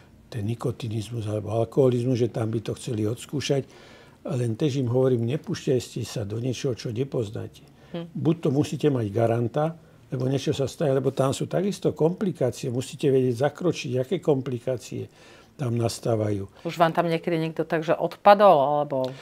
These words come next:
Speaker 1: To sa
Speaker 2: skolaboval?
Speaker 1: nestane, viete, lebo to je, e, mo-, môže sa len stať, keď, e, keď sa, môže sa, vždycky sa môže stať nejaká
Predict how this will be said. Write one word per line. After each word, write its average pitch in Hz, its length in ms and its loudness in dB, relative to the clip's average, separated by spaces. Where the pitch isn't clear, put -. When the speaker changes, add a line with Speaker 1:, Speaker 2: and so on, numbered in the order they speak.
Speaker 1:
To 247 80 4
sa 170 240 12
Speaker 2:
skolaboval? 202 80 10
Speaker 1:
nestane, 208 500 10
viete, 185 300 10
lebo 185 240 10
to 190 160 8
je, 185 240 10
e, 170 120 6
mo-, 180 240 4
môže 220 400 8
sa 190 200 12
len 175 200 10
stať, 190 480 8
keď, 165 180 6
e, 151 160 12
keď 175 160 4
sa, 180 220 6
môže 185 400 6
sa, 139 340 6
vždycky 147 460 -2
sa 170 160 6
môže 135 240 4
stať 123 280 2
nejaká 127 400 4